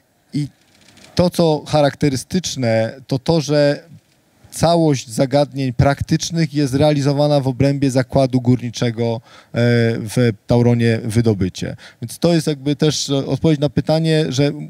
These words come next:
chcemy się wpisać w to systemowe podejście, które ministerstwo teraz proponuje. I chodzi o to, że aby faktycznie tego typu program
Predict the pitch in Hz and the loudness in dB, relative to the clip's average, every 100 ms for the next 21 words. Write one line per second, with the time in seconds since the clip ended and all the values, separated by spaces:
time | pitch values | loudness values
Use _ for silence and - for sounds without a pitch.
0 | - - 165 170 156 151 - 156 156 131 | -16 -2 0 2 2 0 -2 -2 0 -2
1 | - 139 131 - 135 151 143 139 147 170 | -2 0 0 -2 0 2 2 2 2 2
2 | 156 143 135 131 127 131 135 123 139 139 | 0 -2 -2 -2 -6 -6 -4 -2 -4 -4
3 | 131 131 120 - - - 147 143 143 131 | -4 -2 -4 -8 -20 -8 -2 0 2 2
4 | 127 147 180 - - _ - 135 139 147 | 2 2 0 -4 -16 _ -8 -4 0 2
5 | 147 147 143 143 131 131 123 - - 143 | 2 2 0 0 0 -2 -2 -4 -4 -2
6 | 147 147 - 127 - 147 143 139 127 | 0 0 0 0 2 2 2 0 0